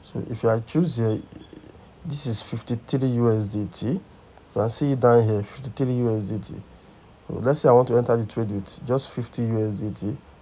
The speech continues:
or forty. Okay, good. I have forty U S D T now, and I want to long. So I will now open, I will now click on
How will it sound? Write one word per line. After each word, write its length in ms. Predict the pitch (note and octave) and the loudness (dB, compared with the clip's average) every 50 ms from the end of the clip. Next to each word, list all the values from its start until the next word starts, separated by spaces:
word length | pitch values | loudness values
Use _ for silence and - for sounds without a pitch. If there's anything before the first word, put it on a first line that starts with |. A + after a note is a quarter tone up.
| - - - - - | -20 -20 -20 -10 -4
or 140 | - G#2+ G#2+ | -2 -2 -2
forty. 480 | - - C3+ B2+ A#2+ A#2 - - G#2 F2+ A2+ - - | 0 4 6 6 6 6 2 -6 -8 -8 -8 -6 -6
Okay, 200 | A#2 A2 - G#2+ | -6 -4 -4 -6
good. 240 | G2 G2+ B2+ B2 - | -6 -6 -8 -4 0
I 140 | G#2+ A2+ C3 | 4 4 6
have 120 | D3 C#3 | 4 4
forty 300 | - - A#2+ A#2 - B2 | 2 0 -2 0 0 -2
U 80 | A2+ G#2+ | -2 -2
S 100 | G#2 G2 | -4 -6
D 120 | - - | -8 -6
T 40 | F#2+ | -4
now, 220 | G2+ F#2+ F2+ F#2+ - - - - - - - - - | -2 -2 -2 -4 -6 -12 -20 -20 -20 -20 -20 -12 -6
and 140 | - G#2+ A2+ | -2 2 4
I 40 | A2 | 6
want 220 | A#2 B2 C3 B2+ | 6 6 4 2
to 80 | - B2 | -2 -2
long. 200 | G#2+ G#2 G#2+ G#2+ | -2 -2 -2 -2
So 140 | - - G2+ | -2 2 4
I 80 | A#2 | 6
will 80 | A#2+ B2 | 6 8
now 200 | C#3 D#3+ F3+ F3 F3 | 8 8 6 6 4
open, 420 | D3 C#3 - - C#3+ C#3 C#3 C#3+ - - - - - - - - - - | 2 -2 0 2 2 2 2 0 -4 -10 -18 -20 -20 -20 -20 -18 -6 0
I 60 | - | 2
will 60 | - A#2+ | 4 6
now 140 | D#3 F3+ G3 | 6 6 6
click 240 | F#3+ E3+ D#3+ D#3+ C3 | 6 2 2 2 2
on 160 | A2+ G#2+ | 0 0